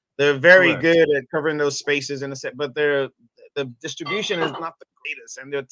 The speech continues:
Speaker 1: touch is just awkward. And then
Speaker 2: Yeah.
Speaker 1: when they, when they, when they, um, strike the ball, it's just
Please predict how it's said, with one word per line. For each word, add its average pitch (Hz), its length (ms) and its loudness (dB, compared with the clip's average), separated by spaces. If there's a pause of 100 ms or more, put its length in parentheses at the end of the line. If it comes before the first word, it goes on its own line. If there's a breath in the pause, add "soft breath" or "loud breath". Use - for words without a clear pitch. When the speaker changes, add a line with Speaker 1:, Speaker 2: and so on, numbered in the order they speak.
Speaker 1:
touch 180 280 0
is 139 200 -10
just 135 300 -16
awkward. - 360 -8 (520)
And 143 100 0
then 147 180 4
Speaker 2:
Yeah. 147 40 -2
Speaker 1:
when 147 140 -2
they, 139 480 2
when 147 160 -12
they, 147 200 0
when 139 200 -10
they, 135 320 -2
um, 131 500 -4
strike - 400 -4
the 151 80 -10
ball, 147 520 0
it's 127 180 -6
just - 500 -6